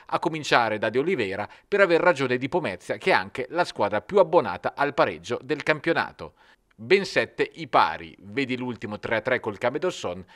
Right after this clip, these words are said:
vedi il tre a tre con l'Ital Service all'andata.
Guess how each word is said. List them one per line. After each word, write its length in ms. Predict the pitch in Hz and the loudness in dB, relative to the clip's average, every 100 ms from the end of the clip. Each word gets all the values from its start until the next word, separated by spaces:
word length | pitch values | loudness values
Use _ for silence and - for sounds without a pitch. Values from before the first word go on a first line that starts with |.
| _ | _
vedi 440 | 101 113 170 185 - | -10 -2 -2 -2 -10
il 160 | 147 | -12
tre 160 | - 151 | -2 0
a 40 | |
tre 220 | 160 - - | 0 -2 -4
con 140 | - 139 | -6 -6
l'Ital 260 | 143 151 | -4 -6
Service 400 | - 98 110 - | -4 -6 -6 -4
all'andata. 600 | 135 143 131 82 - 76 | 0 2 2 2 -2 -20